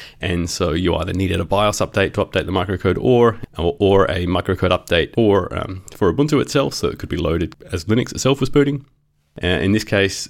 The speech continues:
Intel didn't release microcode updates for all of their processors at the same time. Uh, in particular, in this case, Sandy Bridge,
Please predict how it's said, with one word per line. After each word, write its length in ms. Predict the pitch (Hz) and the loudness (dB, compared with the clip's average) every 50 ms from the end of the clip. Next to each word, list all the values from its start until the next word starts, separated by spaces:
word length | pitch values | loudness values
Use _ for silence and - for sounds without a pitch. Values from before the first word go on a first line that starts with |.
| - - | -2 -2
Intel 280 | 104 101 - 98 92 90 | 0 2 2 2 2 2
didn't 240 | - 113 117 107 | 2 2 2 2
release 320 | - 92 95 95 95 - - | 0 0 0 0 0 0 0
microcode 500 | 95 90 92 - 95 90 - 95 90 92 | 0 0 0 0 0 0 0 0 0 0
updates 320 | - - - 85 73 - | -2 -2 -4 -4 -4 -6
for 100 | - - | -6 -4
all 180 | - 80 107 117 | -2 0 2 2
of 60 | 113 | 2
their 80 | 110 104 | 0 0
processors 520 | - 120 117 - - - 92 - 101 92 | 2 2 0 2 0 -2 -6 -4 -4 -6
at 80 | 82 - | -6 -6
the 60 | - | -6
same 240 | - - 101 98 98 | -2 0 0 0 0
time. 420 | - 117 113 113 110 110 113 110 - - - - | 0 0 0 0 0 -2 -4 -6 -10 -12 -10 -8
Uh, 60 | 85 | -6
in 140 | - 87 85 | -6 -6 -6
particular, 420 | - - 113 104 - 98 90 90 | -6 -8 -6 -4 -4 -2 -2 -2
in 80 | 87 95 | -2 -4
this 120 | 95 - | -6 -6
case, 220 | - - 90 - | -6 -6 -6 -4
Sandy 300 | - - 110 110 117 117 | -4 0 0 2 2 2
Bridge, 380 | 117 117 120 120 113 117 - - | 2 2 2 2 2 0 -6 -14